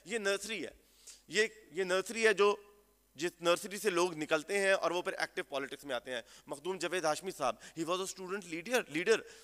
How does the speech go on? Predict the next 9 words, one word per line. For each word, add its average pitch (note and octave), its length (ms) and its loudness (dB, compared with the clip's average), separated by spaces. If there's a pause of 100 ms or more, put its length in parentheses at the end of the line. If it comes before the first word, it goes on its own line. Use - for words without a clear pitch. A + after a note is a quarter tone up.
(160)
मुशर्रफ F3 340 2
साहब F3 240 2
आए, D#3+ 300 6 (260)
उन्होंने E3+ 320 -2
ये E3 480 -2
नर्सरी E3 320 -2
बंद E3 220 0
कर C3+ 120 -10
दी। G#2 220 -16